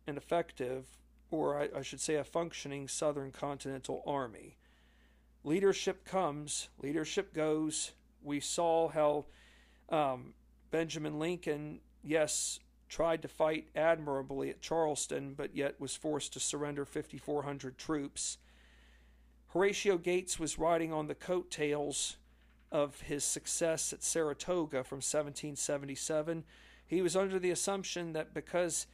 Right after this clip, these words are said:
he had, uh, commanded, he had commanded a disciplined army, not just a disciplined army, but a veteran army, he was led to believe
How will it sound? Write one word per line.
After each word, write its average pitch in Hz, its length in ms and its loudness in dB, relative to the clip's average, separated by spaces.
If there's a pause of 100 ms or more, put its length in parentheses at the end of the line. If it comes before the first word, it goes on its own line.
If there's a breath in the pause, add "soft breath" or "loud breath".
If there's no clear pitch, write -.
(360 soft breath)
he 175 220 0
had, 151 260 0
uh, 151 280 6
commanded, 160 720 -4 (160)
he 147 260 -2
had 143 220 -6
commanded 170 720 -2 (320 soft breath)
a 147 80 2
disciplined 156 720 -2
army, 160 460 2
not 165 160 0
just 170 220 -2
a 151 80 -2
disciplined 160 560 -2
army, 151 320 0
but 147 200 -2
a 143 220 -2 (340 soft breath)
veteran 170 480 4
army, 147 500 -2
he 156 180 -6
was 156 180 -4
led 151 240 0
to 147 60 -6
believe 156 560 -4